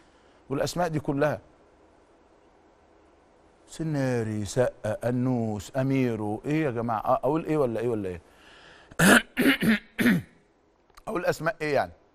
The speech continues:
اسماء إيه اكتر من كده تقدر تقولها على النادي الاسماعيلي؟ ده هدف الدوري تقريبًا، لا ده اسلام الشاطر الاول، لسه الهدف الرابع هو هدف الدوري. كانت سبحان الله المباراه كانت شبه خلصت، والاهلي كسبانه أربعة تلاتة، والمباراه بتنتهي واحمد بلال بيسجل، والناس بتقول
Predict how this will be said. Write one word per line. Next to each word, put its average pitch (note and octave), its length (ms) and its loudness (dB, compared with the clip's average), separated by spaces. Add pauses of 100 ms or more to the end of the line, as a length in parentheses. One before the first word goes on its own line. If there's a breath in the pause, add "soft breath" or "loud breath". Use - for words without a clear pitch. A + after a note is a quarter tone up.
(1200)
اسماء D#3 240 -4
إيه E3 60 2
اكتر D3 200 0
من C3 100 -2
كده D3+ 140 2
تقدر C#3 260 0
تقولها A#2+ 380 -2 (380)
على A#2+ 160 0
النادي C3+ 280 2
الاسماعيلي؟ A2+ 500 -4
ده C3+ 180 4
هدف D3 200 2
الدوري B2 340 0
تقريبًا، C#3 340 -2
لا B2+ 300 -2
ده A#2+ 160 -2
اسلام B2 260 -2
الشاطر A#2+ 340 -2
الاول، C#3 380 2 (340 soft breath)
لسه C3+ 240 2
الهدف B2 320 2
الرابع A#2 320 0
هو A#2+ 160 2
هدف A#2 260 -2
الدوري. C#3 300 0
كانت B2+ 180 -2 (260 soft breath)
سبحان E3 340 -2
الله D#3 380 2
المباراه D3 340 0
كانت D3 160 -2
شبه C#3+ 260 -2
خلصت، D3+ 380 -2
والاهلي C#3+ 300 2
كسبانه C#3 340 0
أربعة C3+ 240 2
تلاتة، D3 460 0 (380 soft breath)
والمباراه C#3 420 2
بتنتهي C#3 480 2
واحمد B2+ 360 0
بلال C3+ 220 2
بيسجل، D3 500 -2
والناس C#3 320 0
بتقول C3+ 340 0